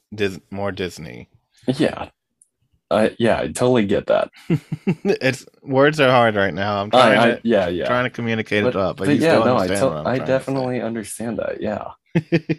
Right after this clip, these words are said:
Speaker 1: <laughs> Hopefully the rest of you
Speaker 2: <laughs>
Speaker 1: understand what I'm trying to say, too.
Speaker 2: And, uh, with that, let's go ahead and give our overall score.
Speaker 1: Okay. So,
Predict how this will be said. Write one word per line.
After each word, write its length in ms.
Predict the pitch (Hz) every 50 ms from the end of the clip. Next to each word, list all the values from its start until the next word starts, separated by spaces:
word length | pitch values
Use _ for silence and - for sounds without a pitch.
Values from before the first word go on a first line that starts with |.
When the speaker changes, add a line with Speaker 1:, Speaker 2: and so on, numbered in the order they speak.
| _ _
Speaker 1:
<laughs> 140 | _ -
Hopefully 540 | - 101 107 - - 107 110 104 101 92 - _ _ -
the 160 | - 104 95
rest 240 | 92 85 - - -
of 80 | 65 85
you 120 | 80 71
Speaker 2:
<laughs> 20 |
Speaker 1:
understand 460 | 73 - 82 87 - - 82 87 85 80
what 80 | 76 78
I'm 100 | 90 92
trying 260 | - - 87 85 87
to 80 | 87 85
say, 160 | - - 78
too. 300 | - - - - 65 78 - _ _ _ _ _ _ _ _ _ _ _ _ _ -
Speaker 2:
And, 160 | - 113 110
uh, 160 | 110 107 104 -
with 160 | - 104 101 -
that, 220 | 110 113 107 -
let's 200 | 95 101 101 - -
go 200 | - 113 107 107
ahead 480 | 104 104 107 107 104 104 101 101 101 101
and 320 | - - 104 101 101 98
give 180 | 98 101 98 101
our 160 | 101 98 101
overall 340 | 101 95 104 104 101 98 95
score. 420 | 95 - - 131 139 139 127 - _ _ _ _ _ _ _ _ _ _ _ _ -
Speaker 1:
Okay. 640 | - 90 92 - - - - 87 92 85 78 - - _ _ _ _ _ _ _ _ _
So, 460 | - - - 78 85 90 92 95 -